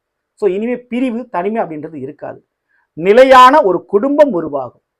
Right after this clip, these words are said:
நிரந்தர வருமானம் கிடைக்கும். நிம்மதி கண்டிப்பா உண்டு உங்க வீட்டுல. சரிங்களா?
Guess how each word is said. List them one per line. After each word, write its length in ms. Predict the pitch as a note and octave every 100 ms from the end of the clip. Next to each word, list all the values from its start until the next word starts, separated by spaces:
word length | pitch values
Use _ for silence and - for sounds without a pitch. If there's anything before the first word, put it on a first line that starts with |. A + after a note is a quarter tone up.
| _ _ _
நிரந்தர 720 | D3 F3 A3+ C#4 C4 C4+ E4 -
வருமானம் 640 | - G#3+ C4+ C#4 C4+ G#3
கிடைக்கும். 440 | - D3 C3+ _ _ _ _ _ _
நிம்மதி 640 | D3+ F#3 C4+ E4 E4+ E4+
கண்டிப்பா 440 | - F#3+ A3 G#3+ A#3+
உண்டு 300 | F3+ F#3 F3
உங்க 140 | D3+
வீட்டுல. 340 | C#3 C#3+ - _ _ _ _ _
சரிங்களா? 360 | B2+ A2+ B2+ C3